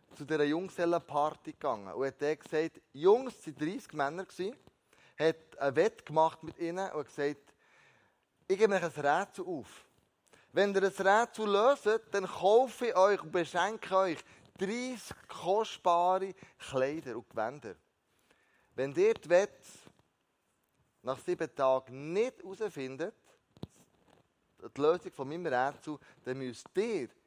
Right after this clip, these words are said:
mir dreißig Kleider geben. Jeder einzelne von euch.» Und sein Rätsel ist folgendermaßen gegangen.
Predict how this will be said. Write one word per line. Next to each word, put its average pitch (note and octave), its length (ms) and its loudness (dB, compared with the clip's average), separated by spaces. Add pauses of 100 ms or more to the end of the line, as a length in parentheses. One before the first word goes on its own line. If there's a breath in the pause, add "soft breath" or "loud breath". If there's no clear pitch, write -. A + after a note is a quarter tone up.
(120)
mir B2+ 300 -6
dreißig A#2+ 320 -12
Kleider A2 360 -8
geben. G2+ 380 -8
Jeder F3 460 -4 (280 soft breath)
einzelne D3+ 560 -6 (260 soft breath)
von - 180 -6
euch.» G2 240 -6 (1600 loud breath)
Und C#3+ 160 -6
sein G3 200 0
Rätsel G3 280 4
ist E3 100 -10
folgendermaßen E3+ 600 0
gegangen. G2 420 -6